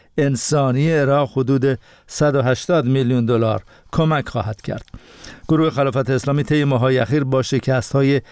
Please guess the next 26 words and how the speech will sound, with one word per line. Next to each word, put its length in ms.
سنگینی 920
مواجه 380
شده، 240
اما 260
هنوز 320
شهر 400
موصل 380
را 200
در 200
کنترل 560
خود 300
دارد. 320
و 220
در 200
ایران، 340
قوه 400
قضایی 720
جمهوری 460
اسلامی 360
روز 240
چهارشنبه 520
اعلام 340
کرد 300
که 180
قصد 340
دارد 260